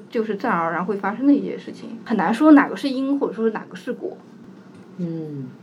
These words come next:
Speaker 2: 我自己印象特别深刻的有几个场景吧。有一个场景是，呃，面子里面，外公有一次在一个聚会的这个场上，是谁跟他说他女儿是不是现在正在经历更年期，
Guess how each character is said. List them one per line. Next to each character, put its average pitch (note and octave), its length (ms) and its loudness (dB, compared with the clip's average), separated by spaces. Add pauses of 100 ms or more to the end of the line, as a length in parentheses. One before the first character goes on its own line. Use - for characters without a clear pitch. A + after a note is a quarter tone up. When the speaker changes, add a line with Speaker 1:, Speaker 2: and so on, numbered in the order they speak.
(180)
Speaker 2:
我 - 160 6
自 A#3 180 -4
己 - 160 -10
印 D#3+ 180 -2
象 C#3+ 160 -6
特 C3+ 140 -6
别 C#3 100 -2
深 C#3 240 -4
刻 C#3+ 200 -8
的 C3+ 80 -4 (240)
有 E3+ 160 4
几 - 100 2
个 D#3+ 80 6
场 C#3+ 240 2
景 F#3 180 2
吧。 - 220 -6 (340)
有 D#3 80 6
一 E3 80 10
个 G#3 120 10
场 D3+ 240 0
景 D3+ 200 -2
是， D3+ 280 -2
呃， C3+ 220 0
面 F3+ 340 8
子 C#3+ 100 -14
里 C#3 220 -4
面， C3+ 280 -4 (840)
外 - 260 8
公 D#3 480 2
有 C3+ 180 2
一 C3+ 60 -6
次 - 260 -6
在 E3+ 220 0
一 C#3 160 6
个 D#3 300 -2 (120)
聚 G#3+ 160 4
会 G3+ 180 8
的 D3+ 120 4
这 C#3 80 0
个 C3+ 100 2
场 - 240 -12
上， C3+ 240 -6 (320)
是 - 180 -4
谁 C#3 220 0
跟 G3+ 100 0
他 G3 160 0
说 F#3 320 0 (280)
他 F#3 160 0
女 D3+ 140 2
儿 - 140 -10
是 D#3+ 140 -10
不 E3 80 -10
是 D#3+ 160 -10
现 E3+ 100 -8
在 D#3+ 80 -4
正 D#3+ 140 -8
在 D#3 100 -4
经 D#3+ 200 -8
历 D3 100 -4
更 D#3+ 220 -10
年 C3 200 -4
期， D3+ 400 -8